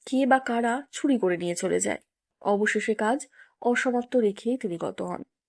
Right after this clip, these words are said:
নবদ্বীপ পুরাতত্ত্ব পরিষদের সভাপতি শান্তিরঞ্জন দেবের কথায়, শ্রী চৈতন্য দেবের প্রকৃত ভদ্রাসন চিহ্নিত করার উদ্যোগ যে পরবর্তীকালে নেওয়া হয়নি তা নয়, কিন্তু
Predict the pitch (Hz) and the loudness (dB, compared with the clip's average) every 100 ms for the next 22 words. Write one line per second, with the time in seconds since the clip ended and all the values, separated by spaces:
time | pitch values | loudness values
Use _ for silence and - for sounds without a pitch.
0 | _ _ _ - - - - 247 262 339 | _ _ _ -20 -20 -20 4 12 12 12
1 | 381 415 415 330 330 330 320 320 330 302 | 12 10 10 6 6 4 0 2 2 6
2 | 247 240 262 247 254 - 196 208 202 202 | 4 4 2 2 2 0 0 0 -2 -2
3 | 220 233 - 202 196 240 247 240 247 233 | -2 -2 -2 -4 -2 -2 0 0 0 2
4 | 185 202 202 202 175 - 196 180 262 _ | 2 2 -2 -2 -6 -2 -2 -2 -4 _
5 | _ - - - - - - 339 330 320 | _ -20 -20 -20 -20 -2 4 6 6 6
6 | 359 359 349 349 349 339 269 285 302 277 | 6 4 6 6 6 4 2 2 2 2
7 | 226 208 240 240 262 254 240 214 208 220 | 2 2 0 0 -2 -2 -2 -2 0 0
8 | 214 220 226 202 185 208 220 208 208 180 | 2 2 2 2 0 2 2 2 0 2
9 | 180 190 190 202 196 202 196 180 180 185 | 2 -2 -4 -2 0 2 0 -2 -2 -4
10 | 185 185 240 311 240 160 - - _ _ | -6 -2 -2 0 0 0 -2 -10 _ _
11 | _ _ - - 262 277 220 | _ _ -6 0 2 2 0